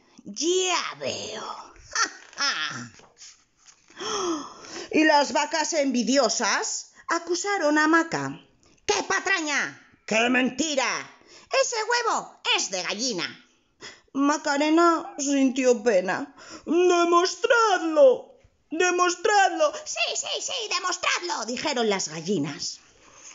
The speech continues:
Las vacas vigilaban a Maca mientras empollaba. Pero no pasaba nada.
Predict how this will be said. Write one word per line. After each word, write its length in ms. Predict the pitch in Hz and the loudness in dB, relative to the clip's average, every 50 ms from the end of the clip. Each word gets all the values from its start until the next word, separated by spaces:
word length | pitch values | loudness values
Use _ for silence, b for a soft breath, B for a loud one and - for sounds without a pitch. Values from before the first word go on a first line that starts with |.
| - - - - - - - - - - - - - _ - - - _ _ _ _ _ _ _ - - - - - B 320 392 392 359 339 311 277 B B B B B B B B _ _ _ - | -20 -18 -18 -16 -16 -18 -18 -20 -20 -20 -20 -20 -20 _ -20 -20 -20 _ _ _ _ _ _ _ -20 -20 -20 -20 -16 B -10 -6 -4 -4 -4 -6 -8 B B B B B B B B _ _ _ -10
Las 400 | 147 147 143 147 139 139 - 143 | -6 -4 -4 -4 -4 -6 -6 -4
vacas 800 | 165 175 190 196 190 - 214 226 233 233 240 247 254 233 - B B B B | -4 -2 -2 -2 0 2 2 4 4 4 2 2 0 -2 -4 B B B B
vigilaban 680 | - 208 226 - - 202 190 185 196 196 220 226 233 233 | 0 0 0 0 0 0 0 2 2 2 2 0 0 0
a 60 | 214 | 0
Maca 320 | 220 226 226 226 - 269 | 0 -2 -2 -2 -2 0
mientras 520 | 262 269 247 233 208 175 - 170 160 - - | 2 4 4 4 4 2 2 0 -2 -2 -2
empollaba. 880 | 180 170 170 147 165 151 156 151 175 190 185 160 151 156 190 190 - - _ _ _ _ _ _ _ _ _ _ _ - - - _ _ _ _ _ _ _ _ _ - - - - _ _ _ _ _ _ _ _ - - - - _ _ _ _ _ _ _ _ - - - - _ _ _ _ _ _ _ - - - - _ _ _ _ _ _ _ _ _ _ - 302 269 _ | -2 -2 -2 0 2 2 2 4 2 2 0 0 -2 -2 -4 -6 -8 -18 _ _ _ _ _ _ _ _ _ _ _ -10 -10 -10 _ _ _ _ _ _ _ _ _ -14 -14 -14 -16 _ _ _ _ _ _ _ _ -12 -12 -12 -14 _ _ _ _ _ _ _ _ -18 -18 -18 -20 _ _ _ _ _ _ _ -14 -14 -14 -14 _ _ _ _ _ _ _ _ _ _ -20 -20 -16 _
Pero 420 | - 226 214 208 208 202 202 202 | -8 -6 -4 -2 0 2 2 4
no 180 | 220 247 262 - | 4 4 4 4
pasaba 380 | - 311 233 196 190 160 165 170 | 2 0 0 0 -2 0 0 0
nada. 380 | 202 226 220 180 135 - - | 2 2 2 0 0 -4 -6